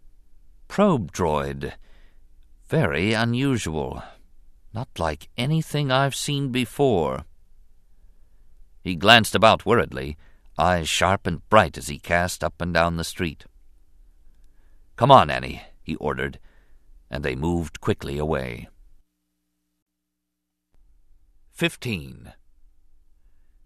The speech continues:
Qui-Gon Jinn took the boy out of Mos Espa swiftly, hurrying through the crowded streets to the less populated outskirts.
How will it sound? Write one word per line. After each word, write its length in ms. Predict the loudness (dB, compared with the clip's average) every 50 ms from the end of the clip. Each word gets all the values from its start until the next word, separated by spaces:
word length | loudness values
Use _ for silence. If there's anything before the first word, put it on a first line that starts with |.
| _ _ _ -20 -20 -20 _ -6
Qui-Gon 480 | 2 4 4 6 6 4 2 2 2 0
Jinn 380 | -2 -2 -2 -2 -4 -6 -6
took 180 | -6 -6 -6 -4
the 100 | -4 -4
boy 300 | -2 0 2 2 4 4
out 160 | 4 2 2
of 140 | -2 -6 -2
Mos 260 | 0 0 0 0 -2
Espa 340 | -4 -4 -6 -6 -8 -10 -10
swiftly, 600 | -8 -4 -4 -6 -6 -6 -14 -14 -14 -14 -14 -16 -20 _ _ -20 _ -20 -20 _ -4
hurrying 380 | -2 0 2 2 2 0 0 -4
through 200 | -6 -8 -8 -8
the 100 | -8 -4
crowded 400 | 0 0 0 0 0 -6 -10 -12
streets 460 | -10 -8 -8 -8 -8 -8 -10 -12 -10
to 100 | -10 -8
the 100 | -6 -2
less 220 | -2 -2 -2 -4
populated 600 | -6 -2 -2 -2 -2 -2 -8 -8 -8 -8 -6 -4 -2
outskirts. 680 | -2 -2 -2 -8 -14 -14 -14 -16 -16 -16 -18 -18